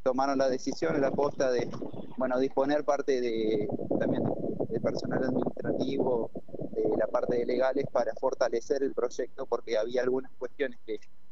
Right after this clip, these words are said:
quizá eran nosotros del desconocimiento de la parte legislativa, quizá impracticable, eh, había que pulir, entonces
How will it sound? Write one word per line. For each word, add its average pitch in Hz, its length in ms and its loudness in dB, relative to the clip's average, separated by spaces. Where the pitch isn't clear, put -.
quizá 135 260 2
eran 135 280 0
nosotros 131 560 0
del 123 140 2
desconocimiento 127 720 0
de 120 80 2
la 120 80 2
parte 123 460 0
legislativa, 131 680 -2
quizá 127 220 -2
impracticable, 135 880 0
eh, - 400 -6
había 120 240 0
que 127 120 0
pulir, 139 380 -2
entonces 127 440 -4